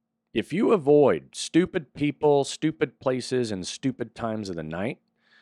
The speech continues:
you probably won't find yourself in a bad situation. Two of those you can control, <clears throat> right?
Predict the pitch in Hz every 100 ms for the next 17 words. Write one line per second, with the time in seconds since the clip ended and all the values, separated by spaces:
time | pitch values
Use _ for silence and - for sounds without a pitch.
0 | _ _ _ _ _ _ _ _ _ _
1 | - 104 - 175 190 156 143 - 110 107
2 | 113 87 - 78 80 - - _ _ _
3 | _ _ _ _ 104 101 98 101 - 110
4 | 110 127 147 - _ _ _ _ _ _
5 | _ _ _ _ _ 147 202 214 127 113
6 | 110 110 143 147 131 127 - 180 131 -
7 | _ _ - 143 - 196 160 101 - _
8 | - 120 165